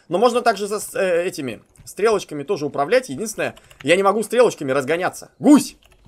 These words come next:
Гусь, а ну разгоняйся стрелочками! Нажмите, чтобы использовать клюв. О, все, смотрите, ботинок взял. О, я, я гордый гусь с ботинком. Я сейчас... э, а можно насрать в ботинок? <laughs> Вот это,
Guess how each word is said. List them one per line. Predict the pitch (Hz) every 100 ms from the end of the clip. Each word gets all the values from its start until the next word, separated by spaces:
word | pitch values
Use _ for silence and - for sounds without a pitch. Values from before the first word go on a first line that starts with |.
| _ _ -
Гусь, | 320 -
а | 185
ну | 294
разгоняйся | 302 262 269 233
стрелочками! | 165 170 131 - _ _ _
Нажмите, | 160 175 233 254 233
чтобы | 220 190
использовать | 185 208 175 180
клюв. | - 180 -
О, | - 180 180
все, | - 175
смотрите, | 143 127 135 123
ботинок | 165 165 139 123
взял. | 139 143
О, | 135 214
я, | 214 208 - 226
я | 160 180
гордый | 247 302 311
гусь | 220 285 302
с | 147
ботинком. | 151 247 180 180 180 185 - 165 - - - - - - - - - - - - - _ _ _ _ _ -
Я | 147 214
сейчас... | 214 196 190
э, | 160 160 - - -
а | -
можно | 180 254 254
насрать | 180 170 131
в |
ботинок? | 110 131 113 107 -
<laughs> |
Вот | - -
это, | 311 -